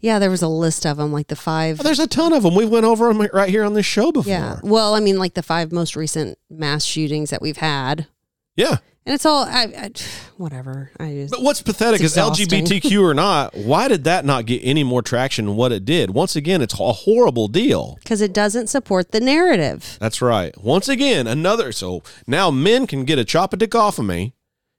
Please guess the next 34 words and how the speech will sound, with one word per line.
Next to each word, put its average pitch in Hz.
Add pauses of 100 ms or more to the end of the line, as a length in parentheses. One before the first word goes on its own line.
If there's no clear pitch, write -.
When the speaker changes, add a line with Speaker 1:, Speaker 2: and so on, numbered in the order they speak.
(260)
Speaker 2:
and 127
go 160
beat 165
up 190
women 185
in 170
a 160
ring, 123
or 190
you 160
can 127
be 147
L 147
G 139
B 143
T 147
Q, 151
go 135
shoot 147
up 147
a 120
school, 139
and 113
we're 170
just 170
not 143
gonna 123
talk 110
a 95
whole 87
lot 80
about 73
it. 62
Speaker 1:
Yeah. 156